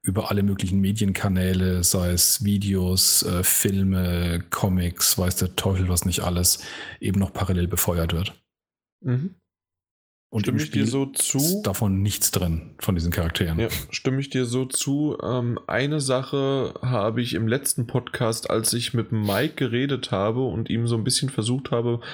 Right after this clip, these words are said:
Speaker 2: was über die, ähm, na, über die Lootboxen und über das, äh, ja,
Speaker 1: Mhm.
Speaker 2: über die Mikrotransaktion zu reden,
Speaker 1: Auch
Speaker 2: ist
Speaker 1: das
Speaker 2: mir
Speaker 1: ist nicht
Speaker 2: ein,
Speaker 1: gut.
Speaker 2: nein, das ist nicht gut, aber ist mir ein Gedanke, weil wir hatten darüber gesprochen, dass, äh,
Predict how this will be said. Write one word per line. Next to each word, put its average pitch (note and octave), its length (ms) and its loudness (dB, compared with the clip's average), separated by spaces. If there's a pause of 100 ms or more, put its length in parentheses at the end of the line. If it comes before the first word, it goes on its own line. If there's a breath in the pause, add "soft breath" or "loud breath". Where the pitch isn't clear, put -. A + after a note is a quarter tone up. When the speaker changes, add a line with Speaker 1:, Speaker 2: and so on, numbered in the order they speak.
(240 loud breath)
Speaker 2:
was - 320 0
über G#2 640 0 (560 loud breath)
die, G2+ 360 2
ähm, F2 760 -2 (220)
na, F#2+ 200 -2
über G#2 180 0
die G#2 120 0
Lootboxen C3 720 0
und G2 240 -2
über G#2 160 0
das, G2+ 240 -2
äh, F#2+ 560 -2
ja, G2 200 0
Speaker 1:
Mhm. F#2+ 200 2
Speaker 2:
über G#2 180 0
die G2+ 280 0
Mikrotransaktion A#2+ 1040 -2
zu A#2 140 -2
reden, A#2 380 0 (180 loud breath)
Speaker 1:
Auch G2 140 0
Speaker 2:
ist B2 120 2
Speaker 1:
das E2 140 -2
Speaker 2:
mir C3 140 2
Speaker 1:
ist - 140 -2
nicht F#2 100 -2
Speaker 2:
ein, C#3 220 2
Speaker 1:
gut. F#3+ 280 -4 (100)
Speaker 2:
nein, C#3 340 0
das E3 140 0
ist E3 180 -2
nicht F#3 220 -2
gut, - 340 0
aber A#2+ 220 0
ist - 160 0
mir - 220 0
ein C#3+ 200 0
Gedanke, B2+ 380 0
weil G#2+ 140 0
wir G#2+ 120 2
hatten A#2 160 -2
darüber A2+ 420 0
gesprochen, A2+ 420 0
dass, G#2+ 220 0
äh, G#2+ 260 0